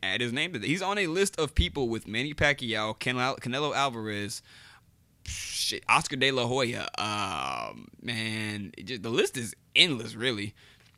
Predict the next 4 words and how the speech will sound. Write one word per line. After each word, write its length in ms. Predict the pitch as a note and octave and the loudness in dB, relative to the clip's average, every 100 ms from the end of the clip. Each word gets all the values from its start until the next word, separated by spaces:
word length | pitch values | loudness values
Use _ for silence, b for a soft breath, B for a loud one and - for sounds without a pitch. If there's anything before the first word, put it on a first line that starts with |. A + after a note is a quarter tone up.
| - | -4
Um, 640 | A2+ A#2+ A2+ G#2+ G#2 G2+ F#2+ _ _ _ _ _ - F#2 | 2 4 4 2 0 -6 -12 _ _ _ _ _ -18 -14
what, 200 | F2+ A#2+ - _ - - | -8 -8 -10 _ -20 -18
Marcos 380 | - A#2+ C#3 C#3+ | -2 0 2 0
Maidana, 640 | B2+ C3 A#2+ C3 G#2 G#2 | 0 0 4 2 0 -6